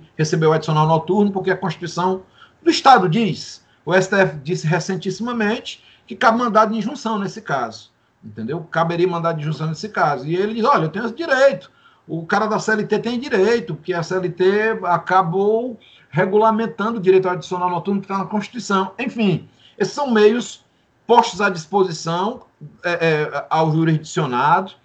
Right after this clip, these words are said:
ao cidadão do povo que estão na Constituição. Mas a própria militância, dizer-se,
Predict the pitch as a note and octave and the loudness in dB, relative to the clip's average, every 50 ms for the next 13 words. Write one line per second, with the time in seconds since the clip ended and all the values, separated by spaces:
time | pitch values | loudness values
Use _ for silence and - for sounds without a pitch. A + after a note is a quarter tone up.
0 | _ _ _ _ - D#3+ D#3+ - - E3 E3+ D#3+ D#3 D3 D#3 D#3 D#3 E3+ D#3+ - | _ _ _ _ -4 -2 -2 -2 -2 0 2 2 2 2 0 0 0 0 -2 -4
1 | - C#3+ D3+ D#3+ F3+ F#3+ F#3+ G3+ - F#3+ - - G3 F#3+ G3 F#3+ - A3 F#3 - | -4 -2 2 4 4 4 2 0 -6 -12 -8 -6 -4 -4 -4 -4 -4 -6 -6 -6
2 | - B3 A3+ - F#3+ D#3+ C#3 - - _ _ _ _ _ _ _ _ - D#4+ D#4 | -8 -10 -8 -4 -4 -4 -4 -6 -12 _ _ _ _ _ _ _ _ 0 6 6
3 | - - B3 B3 - A#3+ A#3 A3 G#3+ G#3 G3+ - - - A3+ C4 C#4 C#4 - D4+ | 6 6 6 2 0 0 0 0 0 0 -2 -2 0 0 2 2 2 2 0 -6
4 | D#4 - - - _ _ _ _ _ _ _ _ _ _ _ _ _ _ _ _ | -10 -10 -12 -14 _ _ _ _ _ _ _ _ _ _ _ _ _ _ _ _
5 | E3+ D3 C3 G#3 G#3 C#3 C3+ F#3 F#3+ F#3 F#3 - - - - - E3 D3+ - | -8 -4 -2 0 0 6 8 10 10 10 8 2 -6 -14 -8 -6 -6 -6 -6